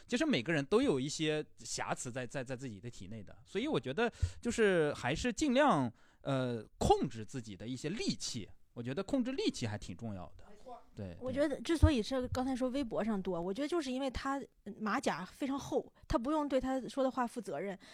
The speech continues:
Speaker 2: 你想在平常，你看平常网上好多键盘侠什么，你看现实生活中一个也没有呀。你说那些骂人的人在哪儿呢？根本就没有呀。
Speaker 1: 他是这样，就是你看，其实，其实微博已经是实名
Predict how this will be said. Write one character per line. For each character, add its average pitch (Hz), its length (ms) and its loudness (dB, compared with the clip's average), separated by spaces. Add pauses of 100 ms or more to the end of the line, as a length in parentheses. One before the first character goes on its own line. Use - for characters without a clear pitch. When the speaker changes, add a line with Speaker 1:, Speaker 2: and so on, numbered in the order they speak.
(140)
Speaker 2:
你 330 60 -2
想 277 160 2
在 294 120 2
平 269 240 -6
常， 202 360 -6
你 240 60 -4
看 285 120 -2
平 277 140 -6
常 262 140 0
网 208 160 -4
上 220 100 -4
好 180 140 -6
多 196 140 -4
键 196 200 -8
盘 196 140 -6
侠 180 120 -6
什 180 60 -6
么， 185 60 -8 (240)
你 339 100 0
看 440 80 6 (140)
现 381 180 4
实 339 80 2
生 339 120 2
活 349 40 2
中 339 160 -2
一 294 60 -2
个 427 120 2
也 370 60 6
没 202 140 0
有 180 100 -2
呀。 117 220 -6 (160)
你 311 80 -6
说 381 100 4
那 349 120 2
些 330 80 4
骂 330 160 4
人 220 120 0
的 247 80 0
人 240 80 -2
在 277 120 -2
哪 240 100 -2
儿 82 100 -6
呢？ 220 140 -8
根 330 100 -2
本 285 140 -2
就 208 60 -4
没 190 160 -4
有 214 100 -2
呀。 101 100 -6
Speaker 1:
他 233 80 8
是 294 120 2
这 330 100 6
样， 127 180 6
就 240 140 4
是 214 100 6 (100)
你 165 120 4
看， 202 240 4
其 - 160 2
实， 208 220 6 (400)
其 233 120 6
实 254 120 8
微 226 160 8
博 208 240 6
已 123 200 -2
经 233 220 2
是 240 140 2
实 - 280 2
名 135 300 4